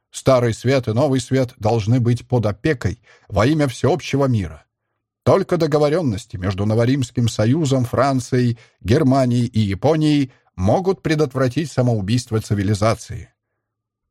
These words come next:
Мы готовы уважать интересы всех стран Большой Евразии, многие из которых имеют древнюю историю и не нуждаются в опеке других стран.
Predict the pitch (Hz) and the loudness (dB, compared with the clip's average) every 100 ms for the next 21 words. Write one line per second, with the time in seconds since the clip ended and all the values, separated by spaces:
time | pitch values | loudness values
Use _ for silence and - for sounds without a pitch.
0 | 92 98 202 190 185 180 175 170 143 147 | 0 2 2 0 0 0 0 0 -2 0
1 | 135 120 170 135 127 117 127 135 117 - | 0 2 0 0 -2 0 -2 0 -4 0
2 | 131 135 - 123 131 101 104 - 110 95 | -2 -2 -2 0 0 0 -4 -2 -2 0
3 | 98 95 92 85 95 - _ _ 90 98 | 0 0 0 -4 -12 -14 _ _ 0 2
4 | 165 190 208 190 170 160 180 160 139 139 | 2 0 -2 0 -2 0 -2 0 0 0
5 | 147 117 104 170 160 151 151 - 143 165 | -2 -2 -2 -2 -2 -4 -4 -2 -2 0
6 | 156 151 135 - _ - - 170 160 131 | 0 -2 -2 -6 _ -2 0 2 2 0
7 | 107 151 139 131 117 107 - 135 117 95 | 2 2 2 -2 -2 -2 -2 -2 -2 -2
8 | 95 95 127 123 - 110 92 92 | -4 0 0 -2 -4 -2 -2 -6